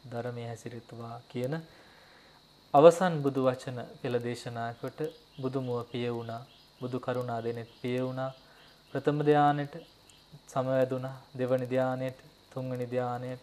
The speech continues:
සතරවෙනි ධානයට, ආකාසඤ්ඤායතනයට, විඥානඤ්ඤායතනයට, ආකින්චඤ්ඤායතනයට, නේව සංඥා, නා සංඥායතනයට එතනින් හිත නිරුද්ධ කරමින්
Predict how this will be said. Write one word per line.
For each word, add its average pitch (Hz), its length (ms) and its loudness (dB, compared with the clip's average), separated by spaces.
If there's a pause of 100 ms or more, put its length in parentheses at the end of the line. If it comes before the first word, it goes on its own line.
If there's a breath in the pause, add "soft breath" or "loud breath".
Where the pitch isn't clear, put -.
(120)
සතරවෙනි 123 580 -4
ධානයට, 120 580 -6 (840 loud breath)
ආකාසඤ්ඤායතනයට, 131 1600 2 (280)
විඥානඤ්ඤායතනයට, 127 1500 -4 (540 soft breath)
ආකින්චඤ්ඤායතනයට, 123 1400 -4 (300)
නේව 123 300 -2
සංඥා, 120 500 -8 (180)
නා 120 240 -4
සංඥායතනයට 120 920 -10
එතනින් 131 420 -6
හිත 139 180 -6
නිරුද්ධ 123 460 -4
කරමින් 135 420 -6